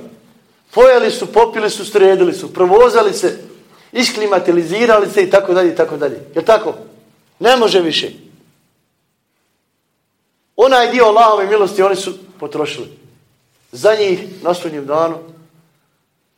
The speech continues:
kajanje ne koristi njima. Ono što su radili,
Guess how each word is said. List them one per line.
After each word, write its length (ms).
kajanje 400
ne 160
koristi 500
njima. 360
Ono 220
što 160
su 160
radili, 400